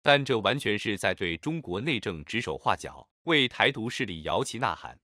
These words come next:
十分不利于亚太地区的稳定局势。日本为何频频插手台海局势呢？中日两国综合国力的差距越来越大，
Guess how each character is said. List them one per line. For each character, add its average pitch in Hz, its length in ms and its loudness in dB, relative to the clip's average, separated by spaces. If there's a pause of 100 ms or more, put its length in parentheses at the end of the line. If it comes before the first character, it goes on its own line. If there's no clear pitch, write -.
(120)
十 151 200 0
分 180 240 2
不 120 140 -4
利 151 140 0
于 107 220 -4
亚 131 180 4
太 107 160 0
地 98 160 -4
区 110 160 -6
的 92 160 -2
稳 67 260 -10
定 139 180 -2
局 73 220 -10
势。 - 180 -8 (180)
日 202 140 0
本 127 240 2
为 170 140 4
何 131 180 0
频 139 220 -4
频 127 180 -4
插 135 220 2
手 73 220 -6
台 - 200 4
海 78 220 0
局 82 260 -6
势 175 180 -2
呢？ 82 140 -8 (220)
中 185 160 0
日 180 80 2
两 101 220 2
国 95 200 -2
综 175 240 -2
合 131 140 -2
国 104 180 -4
力 131 140 0
的 82 100 -4
差 123 280 -2
距 78 340 -10
越 156 180 0
来 73 140 -6
越 76 180 -8
大， - 220 -6